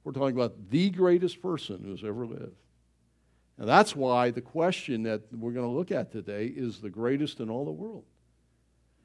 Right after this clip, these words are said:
And the second reason why it's great, not only because he's the greatest one ever lived, but second,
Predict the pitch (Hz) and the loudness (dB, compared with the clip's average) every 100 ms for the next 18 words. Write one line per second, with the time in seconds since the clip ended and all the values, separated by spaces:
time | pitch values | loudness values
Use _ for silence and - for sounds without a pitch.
0 | _ 175 175 - 269 294 311 170 156 147 | _ 4 4 6 6 6 4 6 4 2
1 | 139 123 113 110 - 120 165 160 160 151 | 2 2 2 0 0 0 0 0 2 2
2 | 131 139 123 139 110 110 143 139 - 143 | 2 0 -2 -4 -4 0 2 2 0 -2
3 | 127 113 117 180 262 165 131 120 - 240 | 0 0 2 8 8 8 6 2 2 4
4 | 277 220 160 | 6 8 6